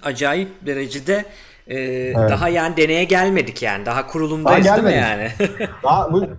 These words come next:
Speaker 2: çok güzel bir nokta. Daha gelmedik deneye.
Speaker 1: <laughs>
Speaker 2: Evet.
Speaker 1: Peki o yeşil lazerler falan bunlar mı? Geleceğiz herhalde. Bu dediğinin gerçeğini göstereceksin bize galiba.
Speaker 2: Gerçeğini göstereceğim. Tabii bunun bir bedeli var.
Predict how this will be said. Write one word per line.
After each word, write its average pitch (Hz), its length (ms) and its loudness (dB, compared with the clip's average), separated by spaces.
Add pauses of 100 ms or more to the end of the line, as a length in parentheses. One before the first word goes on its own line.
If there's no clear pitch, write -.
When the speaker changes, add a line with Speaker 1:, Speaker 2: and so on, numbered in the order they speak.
(100)
Speaker 2:
çok 196 220 4
güzel 208 260 4
bir 190 40 2
nokta. 175 300 2
Daha 180 140 6
gelmedik 165 500 2
deneye. 95 300 -4
Speaker 1:
<laughs> 127 40 -2 (1600)
Speaker 2:
Evet. 117 260 -2 (300)
Speaker 1:
Peki 147 220 -4
o 165 60 2
yeşil 160 440 0
lazerler 175 480 0
falan 185 360 -2
bunlar 170 340 -2
mı? 214 180 -8
Geleceğiz 151 400 0
herhalde. 101 380 -4
Bu 123 200 -6
dediğinin 127 580 -6 (500)
gerçeğini 123 460 -6
göstereceksin 120 760 -6
bize 95 160 -10
galiba. 98 340 -10
Speaker 2:
Gerçeğini 135 360 -2
göstereceğim. 135 540 0
Tabii 160 180 4
bunun 202 220 4
bir 208 160 4
bedeli 165 300 4
var. - 180 0